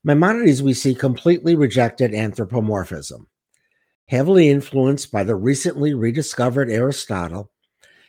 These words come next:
he believed that biblical words that describe God's physicality actually refer to God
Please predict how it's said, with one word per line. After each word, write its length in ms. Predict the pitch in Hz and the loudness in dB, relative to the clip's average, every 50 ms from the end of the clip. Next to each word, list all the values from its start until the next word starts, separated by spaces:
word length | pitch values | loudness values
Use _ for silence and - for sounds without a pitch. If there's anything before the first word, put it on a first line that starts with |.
| _ | _
he 160 | - - 175 185 | 2 4 4 6
believed 420 | 196 220 196 147 143 139 135 127 | 6 4 4 4 4 4 4 2
that 280 | 131 117 110 - _ - | 2 0 -2 -2 _ 2
biblical 500 | 135 147 160 175 175 180 - 180 185 160 | 2 2 2 2 -2 -2 -2 -2 0 2
words 400 | 127 117 110 101 110 110 - - | 2 0 0 0 -2 -4 -4 -6
that 160 | 107 104 - | -6 -6 -6
describe 560 | 107 - - - - 107 110 123 135 127 127 | -10 -12 -12 -10 -8 -6 -4 -4 -4 -4 -4
God's 320 | - 120 113 127 135 - | -4 -2 -2 -2 -4 -8
physicality 880 | - - 127 123 117 156 147 - - 151 107 92 87 85 90 92 104 113 _ _ _ _ _ _ _ _ _ _ - | -6 -4 -4 -4 -2 -4 -8 -6 -4 -4 -4 -4 -6 -6 -8 -8 -10 -10 _ _ _ _ _ _ _ _ _ _ -6
actually 480 | - 143 185 190 - - 220 208 185 151 | -4 -2 -2 -2 -2 -2 2 4 4 4
refer 380 | 123 123 117 - - 117 117 | 4 0 -2 -2 -2 -4 -4
to 100 | 113 135 | -2 -4
God 400 | 127 107 107 85 87 90 95 98 | -6 -6 -8 -8 -6 -6 -8 -8